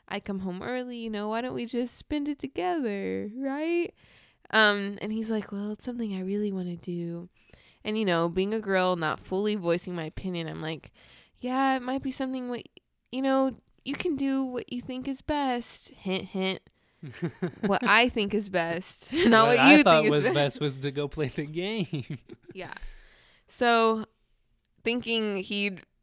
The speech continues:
Speaker 1: make, you know, the decision in my favor, he was like,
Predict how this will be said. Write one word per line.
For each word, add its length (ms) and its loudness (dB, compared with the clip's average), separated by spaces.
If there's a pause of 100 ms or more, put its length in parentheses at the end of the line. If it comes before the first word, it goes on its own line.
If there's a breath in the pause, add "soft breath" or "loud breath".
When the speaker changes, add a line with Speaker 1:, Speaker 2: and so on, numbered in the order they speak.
(120)
Speaker 1:
make, 600 -4
you 160 -2
know, 260 -6 (220)
the 100 0
decision 480 0
in 140 -4
my 220 2
favor, 560 -2
he 160 -8
was 240 -8
like, 320 -8